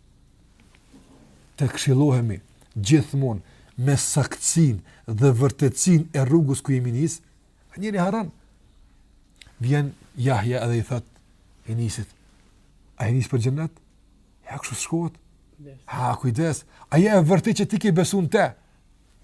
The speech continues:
Speaker 1: Nuk shkohet tek ajo me, me, me kët, me kët, me kët intensitet të punëve, me, me, me, me kët rrugë, me këto vepra, nuk shkohet kështu."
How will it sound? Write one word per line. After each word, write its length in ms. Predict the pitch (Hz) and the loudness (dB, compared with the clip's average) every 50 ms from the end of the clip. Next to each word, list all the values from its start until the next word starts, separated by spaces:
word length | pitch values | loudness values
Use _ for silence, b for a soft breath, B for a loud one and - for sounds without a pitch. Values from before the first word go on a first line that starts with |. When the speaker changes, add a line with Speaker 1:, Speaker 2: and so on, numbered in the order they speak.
| _ _ _ _ _ _ _ - | _ _ _ _ _ _ _ 2
Speaker 1:
Nuk 200 | 143 160 156 - | 4 4 4 4
shkohet 320 | - - - 214 226 202 - | 2 0 0 2 2 2 2
tek 160 | 208 - - | 0 0 0
ajo 160 | 190 196 190 | 0 0 0
me, 140 | 180 180 165 - | 0 -2 -2 -2
me, 140 | 180 170 160 | -2 -2 -2
me 160 | 160 170 156 | 0 -2 -2
kët, 220 | - - 190 170 - - _ _ _ - | 0 0 -2 -2 -2 -8 _ _ _ -4
me 140 | 165 160 | -2 -2
kët, 220 | - - 208 202 - | 0 0 0 0 2
me 120 | 180 180 | 0 0
kët 200 | - - 220 - - B B B B B B B B _ - | 2 2 0 0 -2 B B B B B B B B _ 4
intensitet 640 | 208 190 165 - - 202 180 170 175 151 240 233 175 - | 4 4 6 6 6 6 6 6 4 4 2 2 2 2
të 80 | 208 | 0
punëve, 320 | - - 214 240 220 196 180 | 0 0 0 0 2 4 4
me, 120 | 165 170 170 | 4 2 2
me, 160 | 180 185 196 | 2 0 0
me, 120 | 185 196 | 0 0
me 120 | 190 190 190 | 0 0 0
kët 240 | - - 240 - 202 | 2 2 0 2 4
rrugë, 280 | 233 277 247 170 - 165 | 4 4 4 2 2 0
me 100 | 175 165 | 0 0
këto 200 | - - 214 180 | 0 2 2 2
vepra, 320 | 233 269 247 175 196 180 | 4 2 2 2 0 0
nuk 100 | 165 - | -2 -2
shkohet 280 | - 233 277 269 202 - | -4 -6 -6 -6 -6 -8
kështu." 200 | - - 147 | -10 -12 -12